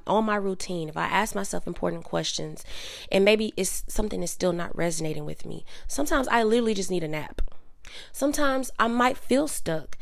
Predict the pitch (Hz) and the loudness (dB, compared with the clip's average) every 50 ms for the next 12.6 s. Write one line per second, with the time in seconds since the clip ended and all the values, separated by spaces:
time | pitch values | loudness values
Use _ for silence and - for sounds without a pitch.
0 | - - - - - - 214 202 202 214 214 208 208 202 175 - 214 247 - - | -4 -4 -4 -2 0 2 4 6 6 6 4 4 2 0 0 0 0 0 0 0
1 | - 190 185 - - - 190 208 214 196 208 226 220 - - 185 196 - - 185 | 0 0 0 2 2 4 4 4 4 4 4 2 2 2 0 0 0 0 0 -2
2 | 180 180 - - - 214 226 196 175 - - - 190 220 220 185 170 220 254 226 | 0 -2 -2 -2 0 0 0 -2 -4 -4 -2 0 0 0 0 0 0 0 2 2
3 | 202 190 185 180 180 - - - - - - - - - - - - 202 262 302 | 2 2 2 2 -2 -4 -8 -12 -12 -12 -12 -12 -12 -14 -14 -8 -4 0 4 6
4 | 302 240 190 170 - - 165 165 160 156 156 - - 160 165 185 202 - - - | 6 6 4 2 0 -2 0 0 0 -2 -2 -2 -2 -2 -2 -2 -4 -6 -10 -10
5 | - - - 220 233 233 226 - 208 220 220 - 202 196 180 180 185 180 196 - | -6 0 4 6 6 6 4 2 0 0 0 0 -2 -2 -2 -2 -4 -4 -4 -6
6 | - - - - 185 175 - - - - 170 165 165 165 - - - 165 165 - | -6 -6 -6 -6 -6 -6 -8 -10 -8 -6 -4 -2 -2 -2 -2 -2 -2 -4 -4 -6
7 | - - - 170 160 - - - - - - - - 185 202 208 208 214 214 208 | -8 -6 -4 -4 -4 -2 -2 -2 -4 -2 0 2 6 8 8 8 8 6 4 2
8 | 196 185 180 170 170 165 165 - 160 156 - - 165 156 - 160 160 156 156 147 | 2 0 0 -2 -2 -2 -4 -4 -4 -6 -4 -2 -2 -2 0 0 -2 0 -2 -4
9 | - - - - - - - - 180 214 220 240 269 262 240 233 214 - - - | -4 -4 -4 -4 -2 -2 2 6 8 10 10 10 10 8 4 2 2 2 2 0
10 | - - 220 208 202 - - 196 196 185 180 175 165 - - - 170 - - - | 0 2 0 0 -2 -2 -2 -2 0 0 0 -2 -2 -4 -6 -6 -6 -4 -4 -2
11 | 208 220 - - - 180 170 - - - 180 180 185 - - 170 160 160 - - | 0 0 0 0 -2 -4 -6 -4 -2 -2 -2 -2 -2 -2 -2 -2 -2 -2 -4 -4
12 | - 196 214 226 208 - - 175 165 160 - | 0 2 2 2 2 0 -2 -4 -4 -6 -6